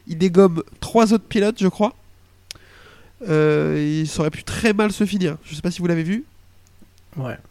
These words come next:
Speaker 2: Surtout que le champ de la caméra, mec, enfin, tu le vois juste dans l'herbe, tu vois qu'il va arriver, le champ de la caméra se tourne, tu pars sur un autre plan, et là, tu le vois juste arriver pleine balle au dernier moment, mec. C'était, euh, un petit effet suspense, c'était un peu de la torture.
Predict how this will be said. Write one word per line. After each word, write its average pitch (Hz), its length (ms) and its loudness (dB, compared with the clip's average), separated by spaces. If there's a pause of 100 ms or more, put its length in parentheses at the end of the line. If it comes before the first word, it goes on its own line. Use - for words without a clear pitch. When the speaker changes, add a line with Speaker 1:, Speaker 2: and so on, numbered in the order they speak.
(260)
Speaker 2:
Surtout - 260 -10
que 139 60 -4
le 139 60 0
champ 143 160 -4
de 143 40 0
la 135 80 -2
caméra, 135 320 -4
mec, 139 260 -4
enfin, 127 160 -10
tu 127 140 -8
le 127 40 -4
vois 147 200 0
juste 160 240 -4
dans 151 100 0
l'herbe, 175 400 -2
tu - 100 -8
vois 156 140 0
qu'il 165 140 -2
va 147 80 0
arriver, 143 400 -2 (140)
le 147 80 -8
champ 175 120 -4
de 165 60 2
la 143 60 0
caméra 147 320 -2
se - 80 -12
tourne, 190 320 -2 (580)
tu - 80 -18
pars 156 120 -2
sur 143 180 -2
un 135 60 0
autre 139 120 -2
plan, 170 320 -2
et 143 40 -6
là, 156 80 2
tu 151 120 -4
le 135 40 -6
vois 139 120 2
juste 156 180 -2
arriver 139 220 0
pleine 180 400 0
balle 170 160 2
au 156 60 4
dernier 151 240 2
moment, 151 240 0
mec. 160 280 -6 (480)
C'était, - 240 -8
euh, 131 280 -4
un 139 40 -10 (240)
petit - 260 -12
effet 143 140 -4
suspense, 156 600 -4 (120)
c'était 127 280 -8
un 127 80 -8
peu 143 120 -8
de 135 60 -6
la 139 60 -6
torture. - 340 -10